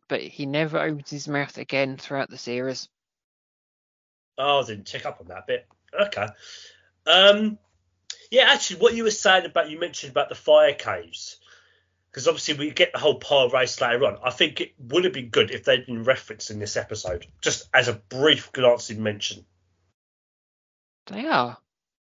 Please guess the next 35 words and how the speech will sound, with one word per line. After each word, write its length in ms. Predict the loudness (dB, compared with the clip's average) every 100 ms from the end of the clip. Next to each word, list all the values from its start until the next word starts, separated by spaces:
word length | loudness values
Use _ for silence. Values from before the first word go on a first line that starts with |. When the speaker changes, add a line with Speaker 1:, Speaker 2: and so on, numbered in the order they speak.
| _ _ _ -12
Speaker 2:
The 60 |
par 240 | 4 6 8
race? 460 | 4 0 -10 -16 -20 _ _ _ _ _ _ _ _ _ _ _ _ _ _ _ _ _
Speaker 1:
Oh, 160 | 4 4
no, 320 | 6 4 4
the 140 | 2 0
ca-, 260 | 4 4
the 100 | 2
caverns 420 | 4 6 6 0 -4
are, 240 | -4 -4
but 240 | -2 -6 -6 -18 _ -6
no, 320 | 2 4 6
but 240 | 4 2 2
Speaker 2:
Yeah. 100 | -8
Speaker 1:
a-, 420 | _ -20 -4 0
again, 260 | 4 6 4
I, 120 | 2 0
at 140 | 0
that 200 | -2 -2
point 260 | 0 -2 -2
in 80 |
time, 240 | -2 0 0
I 80 | -4
don't 320 | 0 -2 -2
think 300 | -8 -8 -12 -12
the 60 |
Speaker 2:
They 60 | -6
Speaker 1:
Paras 520 | 2 4 4 0 -4
were 140 | -6
even 180 | -6 -6
conceived 580 | -10 -12 -6 -4 -4 -6
at 100 | -8
that 200 | -8 -10
point. 260 | -12 -8 -6
Speaker 2:
No, 200 | -6